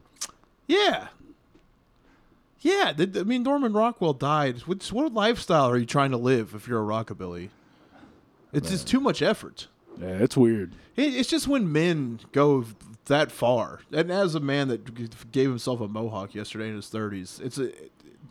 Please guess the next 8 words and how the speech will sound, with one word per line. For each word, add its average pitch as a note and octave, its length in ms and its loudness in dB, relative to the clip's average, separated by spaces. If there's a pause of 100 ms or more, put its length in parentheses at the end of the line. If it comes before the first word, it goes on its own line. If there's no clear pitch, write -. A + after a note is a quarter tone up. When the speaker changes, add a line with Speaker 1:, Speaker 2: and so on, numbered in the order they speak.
(440)
Speaker 1:
insane D#3+ 540 2
when B2 180 0
men C3 260 0
go B2 200 2
so A2+ 240 0
far A#2 300 -2
to, G#2+ 100 -2
like, F#2+ 460 -10